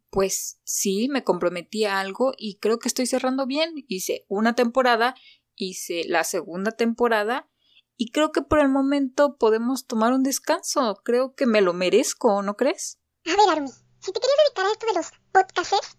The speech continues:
Speaker 2: por lo menos sé más profesional, o sea, no puedes dejarlo así porque sí y ya.
Speaker 1: <sighs> Mira, mm, sí entiendo a lo mejor tu enojo, pero creo que tu enojo viene de que ya no vas a salir en los podcasts.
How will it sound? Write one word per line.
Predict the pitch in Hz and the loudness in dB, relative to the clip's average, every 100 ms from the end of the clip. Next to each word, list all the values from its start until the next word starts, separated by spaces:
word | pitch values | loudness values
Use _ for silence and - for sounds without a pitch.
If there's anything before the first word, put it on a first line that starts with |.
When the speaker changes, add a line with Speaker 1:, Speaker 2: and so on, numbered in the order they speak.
| _ | _
Speaker 2:
por | 392 | -2
lo | 427 | -2
menos | 539 | 0
sé | 523 494 | -2 -2
más | 480 | -2
profesional, | 494 453 370 370 415 480 | -4 -4 0 2 2 -2
o | |
sea, | - 370 | -4 -2
no | 392 | 0
puedes | - 403 | -2 -2
dejarlo | 392 403 | -4 -6
así | - 381 | -6 -4
porque | - - | -4 -6
sí | - 359 330 | -8 -6 -6
y | 294 | 0
ya. | 392 440 466 _ _ _ _ | 2 2 -2 _ _ _ _
Speaker 1:
<sighs> | - 202 208 - - _ _ _ | -2 0 0 -4 -10 _ _ _
Mira, | 214 202 - - _ _ | 2 2 2 -6 _ _
mm, | 285 208 202 202 196 196 190 _ _ _ - | -4 -2 -2 -6 -6 -8 -10 _ _ _ -8
sí | - 285 320 | 0 0 0
entiendo | 302 302 247 240 247 | -4 -2 0 2 0
a | |
lo | 240 | -2
mejor | 175 - 208 | -6 -6 -4
tu | 220 | -2
enojo, | 196 180 - 214 - | -2 -4 -6 -8 -4
pero | 190 180 - | -2 -2 -4
creo | 254 262 | -6 -4
que | 254 | -6
tu | 214 | -6
enojo | 196 196 220 | -6 -8 -10
viene | 202 202 208 | -8 -8 -6
de | 190 | -6
que | - 180 180 | -6 -8 -6
ya | 208 233 | 0 0
no | 233 226 | 0 0
vas | 208 214 | -2 -4
a | |
salir | 185 170 175 | -8 -8 -10
en | 175 | -12
los | 175 | -14
podcasts. | - 285 277 - - | -6 -8 -6 -14 -14